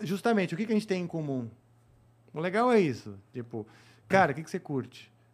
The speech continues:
Ah, tá, tá, tá. Pô, legal esse daí, eu curto também. Vamos fazer essa? Vamos.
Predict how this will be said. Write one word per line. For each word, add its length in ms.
Ah, 320
tá, 100
tá, 140
tá. 200
Pô, 180
legal 480
esse 160
daí, 180
eu 100
curto 400
também. 320
Vamos 200
fazer 220
essa? 680
Vamos. 440